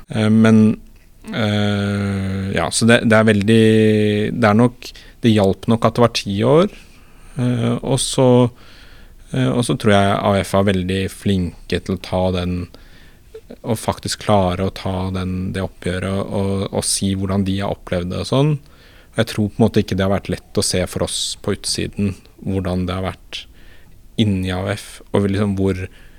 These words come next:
hvordan de lå med brukken rygg etter tjueandre juli. Og litt av det handler jo om at vi, det er jo helt umulig å forestille seg hvordan det var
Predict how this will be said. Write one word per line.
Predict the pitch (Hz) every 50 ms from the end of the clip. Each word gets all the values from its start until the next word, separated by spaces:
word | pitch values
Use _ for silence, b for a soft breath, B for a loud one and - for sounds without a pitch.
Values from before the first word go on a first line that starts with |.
| b b b b b b - - - - - - -
hvordan | - 98 101 95 92 92 95 92
de | 95 95 95
lå | 92 87 90
med | 92 92 90
brukken | 95 92 - - - - 85 85
rygg | 87 90 90 95 98 - - - - -
etter | - - - - 95 90
tjueandre | - 98 92 90 90 - -
juli. | - - 104 98 - - - - - - - - - - - - b b b b b b b b b b b b b b b b b b - - _ _ _ -
Og | 107
litt | 101 92 - - 101
av | 117
det | 139 120
handler | 123 107 92 90 95
jo | 95
om | 95 95
at | 95 - - - 101
vi, | 101 101 101 104 101 98 98 98 90 B B B B B B B B B - - -
det | - - 98
er | 104 -
jo | - -
helt | - 113 101 95 92 - 101
umulig | 98 92 90 92 92
å | -
forestille | - 98 95 - - 90 90
seg | - - 92 90
hvordan | 92 90 92 90 90
det | 90 87
var | 98